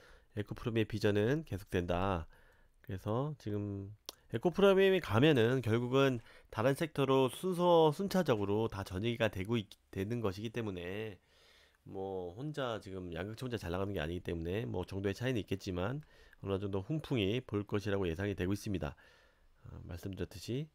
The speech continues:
지금 전 매크로마 이슈가 없으면, 특이하게 지금 제가 볼 때 배터리 세-, 눈 감고 생각해 보면 배터리 섹터에 큰 악재가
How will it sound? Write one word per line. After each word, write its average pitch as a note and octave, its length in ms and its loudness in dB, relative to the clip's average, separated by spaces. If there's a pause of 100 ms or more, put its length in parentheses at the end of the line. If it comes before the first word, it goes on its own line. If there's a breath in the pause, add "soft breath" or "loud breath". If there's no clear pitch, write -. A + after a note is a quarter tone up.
(180)
지금 F2+ 220 -8
전 F#2 320 -4 (160)
매크로마 A2 340 -2
이슈가 F2 320 -2
없으면, G2+ 560 -2 (460 soft breath)
특이하게 G#3 400 6
지금 C3 260 0
제가 G#2+ 240 -2
볼 G2 120 -4
때 G#2+ 200 0
배터리 C3+ 300 -6
세-, - 120 -12
눈 G#2 140 -8
감고 A2+ 220 -4
생각해 C#3 320 -6
보면 G2 500 0 (340 loud breath)
배터리 B2+ 320 0
섹터에 B2 380 0
큰 G#3+ 360 2
악재가 A2+ 680 4